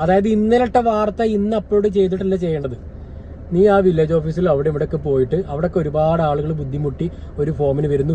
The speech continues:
വീണ്ടും അറുപത് വയസ്സ് കഴിഞ്ഞ പ്രായമുള്ള ആൾക്കാരൊക്കെ വീണ്ടും പറഞ്ഞേക്കുന്നു, വീണ്ടും തിരിച്ചു വരുന്നു. അങ്ങനെ എന്തൊക്കെയോ കറപ്ഷൻസ്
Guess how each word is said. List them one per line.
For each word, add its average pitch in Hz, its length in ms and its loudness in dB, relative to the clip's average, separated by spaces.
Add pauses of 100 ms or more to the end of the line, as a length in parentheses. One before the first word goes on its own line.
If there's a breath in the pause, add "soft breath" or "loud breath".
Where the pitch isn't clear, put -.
വീണ്ടും 165 320 0 (680)
അറുപത് 247 260 0
വയസ്സ് 220 260 2
കഴിഞ്ഞ 208 240 6
പ്രായമുള്ള 190 380 2
ആൾക്കാരൊക്കെ 165 420 -2
വീണ്ടും 165 260 -2
പറഞ്ഞേക്കുന്നു, 165 460 0
വീണ്ടും 151 240 -2
തിരിച്ചു 147 220 -4
വരുന്നു. 156 180 -4 (280 loud breath)
അങ്ങനെ 185 220 4
എന്തൊക്കെയോ 190 320 4 (100)
കറപ്ഷൻസ് 170 420 0